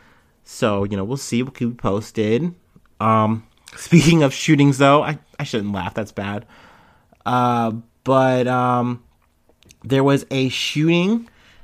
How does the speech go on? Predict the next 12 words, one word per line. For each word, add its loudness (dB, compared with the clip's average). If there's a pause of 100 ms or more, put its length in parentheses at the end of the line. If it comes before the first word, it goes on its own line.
(500)
at, -2
uh, 0
South 2
by 2
Southwest 0 (920)
that 4
injured 0
four. -2 (1500)
Um, -10
let's -10
see -6
here. -4